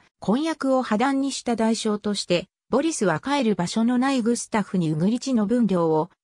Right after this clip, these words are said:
与えた。ところが、ゴドゥノフ家が失脚して、偽ドミトリー一世が、ツァーリになると、ポーランド王、ジグムント三世との同盟に基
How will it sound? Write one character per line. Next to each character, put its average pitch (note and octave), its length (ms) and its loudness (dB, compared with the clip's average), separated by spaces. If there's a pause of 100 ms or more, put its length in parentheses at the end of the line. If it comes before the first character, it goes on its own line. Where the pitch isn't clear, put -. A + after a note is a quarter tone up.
(120)
与 F#3 280 0
え F3+ 60 0
た。 D#3+ 260 -2 (600)
と G3+ 120 -2
こ D4 140 2
ろ D4+ 140 2
が、 F#3+ 240 2 (220)
ゴ C#4+ 140 2
ド D#4 60 0
ゥ C#4+ 40 0
ノ B3+ 120 0
フ - 160 -10
家 A3+ 120 0
が F3+ 120 0
失 D#3+ 320 -4
脚 A3+ 280 -4
し - 100 -8
て、 - 240 0 (220)
偽 G3+ 120 6 (160)
ド C#4+ 140 0
ミ D#4+ 120 0
ト A3+ 160 0
リ A3 100 0
ー G3+ 160 2
一 G#3 100 -2
世 F3 300 -2
が、 D3+ 220 -2 (240)
ツ - 120 -4
ァ D4 160 2
ー - 20 -2
リ G#3 120 0
に F3+ 140 2
な F#3+ 120 2
る F#3 100 -2
と、 D#3 240 -2 (240)
ポ D#4+ 180 2
ー E4+ 60 2
ラ C4 140 2
ン F#3+ 60 2
ド D#3+ 140 0
王、 D3+ 220 -4 (260)
ジ F3 140 0
グ C4+ 120 0
ム D4+ 120 -2
ン C#4+ 80 -4
ト G3 120 -4
三 D4 260 -2
世 A3+ 220 -2
と F#3+ 140 -2
の E3+ 140 0
同 F3 180 2
盟 B3+ 240 0
に A#3 120 2
基 G#3 40 2